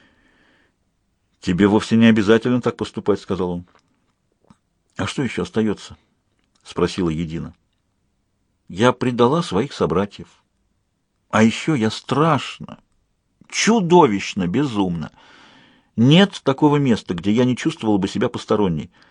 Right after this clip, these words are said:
Если я останусь здесь, моя жизнь превратится в сплошные мучения».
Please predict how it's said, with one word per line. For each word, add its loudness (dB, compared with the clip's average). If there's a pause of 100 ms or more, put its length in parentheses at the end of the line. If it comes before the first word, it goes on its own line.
(680)
Если 0
я 6
останусь 0
здесь, -2 (140)
моя 4
жизнь -2
превратится -4
в -14
сплошные 0
мучения». -4